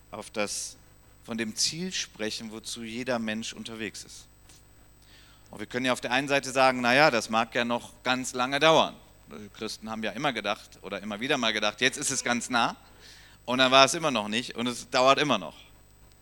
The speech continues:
Gut, aber wenn sich ein Mensch damit trösten will und sich sagt, „Das kann ja noch alles noch ganz lange dauern“, dann ist es so, „Na ja, aber spätestens, wenn du selbst stirbst“, und das sind,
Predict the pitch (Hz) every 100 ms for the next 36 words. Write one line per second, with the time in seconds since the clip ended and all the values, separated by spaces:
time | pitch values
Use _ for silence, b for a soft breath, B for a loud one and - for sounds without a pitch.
0 | - - B B B - 220 - 135 143
1 | 143 160 156 - 143 147 151 - 135 131
2 | - - 226 - - 123 123 123 123 139
3 | 131 120 156 156 135 135 135 131 123 117
4 | 110 147 165 110 113 131 139 B B B
5 | B 131 139 139 135 139 127 135 160 127
6 | 120 - 135 135 135 135 - 120 120 113
7 | 110 104 - - 151 104 - - - 98
8 | 101 101 104 - 107 101 - -